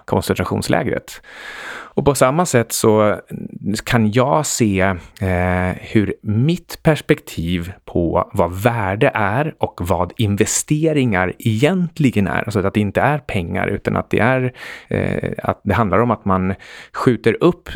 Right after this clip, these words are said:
ett beslut för att ta ett annat beslut. Alltså det är prioriteringar i handling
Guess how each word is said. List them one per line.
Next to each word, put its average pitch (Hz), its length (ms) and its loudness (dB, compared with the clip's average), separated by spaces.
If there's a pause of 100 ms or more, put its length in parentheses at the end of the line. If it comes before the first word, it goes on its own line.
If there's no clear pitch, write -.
ett - 360 -4
beslut 92 580 0
för - 200 2
att 87 220 -4
ta 87 340 0
ett 101 140 0
annat 123 320 0
beslut. - 360 -2
Alltså 101 120 0
det 107 60 2
är 110 100 -4
prioriteringar 123 1300 0
i 101 120 2
handling 110 920 0